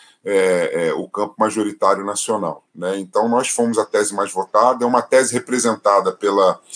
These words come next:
em figuras públicas, né? Pela deputada federal Talíria Petroni, pelo Chico Alencar, pelo da-,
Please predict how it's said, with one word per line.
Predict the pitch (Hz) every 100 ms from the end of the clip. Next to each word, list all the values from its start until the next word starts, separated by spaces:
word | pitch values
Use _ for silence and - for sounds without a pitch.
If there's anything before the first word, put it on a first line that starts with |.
| - - - _ _ 104 113 123
em |
figuras | 120 147 156 165 -
públicas, | 139 131 107 - 104
né? | 123 143
Pela | - 113 110 -
deputada | 117 - 117 117
federal | - 107 110
Talíria | - 104 110 107
Petroni, | 95 90 120 139 147 143 131
pelo | 107 104
Chico | - 120 104
Alencar, | 98 90 120 131 -
pelo | 113
da-, | -